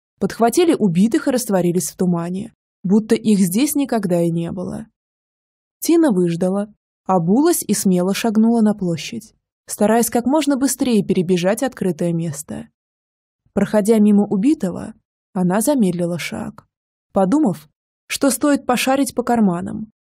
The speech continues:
пока не набежали другие желающие. "Одежда на типе приличная", да и на расшибленных в кровь пальцах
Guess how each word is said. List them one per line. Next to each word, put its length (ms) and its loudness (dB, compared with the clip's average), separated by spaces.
пока 280 0
не 120 4
набежали 480 2
другие 400 0
желающие. 840 -6
"Одежда 480 2
на 160 2
типе 300 -2
приличная", 840 -2
да 160 4
и 40 4
на 100 4
расшибленных 640 0
в 80 -18
кровь 320 0
пальцах 600 -4